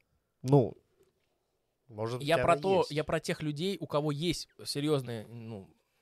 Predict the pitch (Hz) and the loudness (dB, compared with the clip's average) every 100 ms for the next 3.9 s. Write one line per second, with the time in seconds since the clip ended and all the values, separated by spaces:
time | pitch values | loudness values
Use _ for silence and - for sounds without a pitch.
0 | _ - 139 131 160 123 - - - 147 | _ -10 -6 2 4 2 -2 -10 -4 4
1 | 175 151 123 117 110 127 123 185 247 185 | 4 4 -2 -6 -8 -10 -6 -6 -6 -8
2 | - _ 117 110 131 170 127 117 127 117 | -12 _ -10 -10 -8 -12 -8 0 2 0
3 | _ _ _ _ _ 131 131 131 151 | _ _ _ _ _ -4 -2 0 0